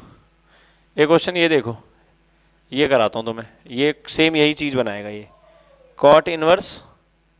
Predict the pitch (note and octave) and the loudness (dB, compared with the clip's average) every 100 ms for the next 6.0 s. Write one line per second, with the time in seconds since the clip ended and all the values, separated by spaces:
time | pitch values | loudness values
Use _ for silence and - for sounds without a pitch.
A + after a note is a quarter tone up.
0 | _ _ _ _ _ _ _ _ _ _ | _ _ _ _ _ _ _ _ _ _
1 | _ C#3+ D3 D#3 D#3 D#3 F3 - - - | _ 4 4 4 -2 -2 -2 -6 -16 -20
2 | _ _ _ _ _ _ _ _ _ _ | _ _ _ _ _ _ _ _ _ _
3 | _ _ _ _ _ _ _ _ _ _ | _ _ _ _ _ _ _ _ _ _
4 | _ _ _ _ _ _ _ _ _ _ | _ _ _ _ _ _ _ _ _ _
5 | _ _ _ - C#3 D3+ D#3+ D#3 F3+ | _ _ _ -4 -2 4 4 6 4